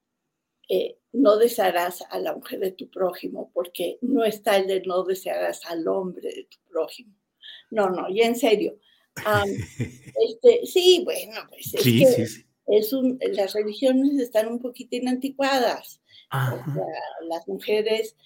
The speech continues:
Speaker 1: fíjate, Diosito, ¿cuándo le preguntó a la Virgen María si quería que la embarazara? Y cuando, y ni siquiera le dio la cara, mandó al arcángel a, a darle, o sea,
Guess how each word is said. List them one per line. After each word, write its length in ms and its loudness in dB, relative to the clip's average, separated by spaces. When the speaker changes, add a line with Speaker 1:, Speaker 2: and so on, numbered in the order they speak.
Speaker 1:
fíjate, 520 6
Diosito, 800 2
¿cuándo 320 4
le 140 -2
preguntó 380 -6
a 60 -4
la 100 -2
Virgen 320 -8
María 480 -2
si 220 -6
quería 400 -4
que 100 -14
la 80 -10
embarazara? 540 -18
Y 160 -4
cuando, 600 2
y 120 10
ni 120 12
siquiera 400 4
le 80 4
dio 160 4
la 320 0
cara, 320 -4
mandó 280 0
al 100 2
arcángel 960 -4
a, 1000 -6
a 100 -2
darle, 420 0
o 160 -2
sea, 340 -2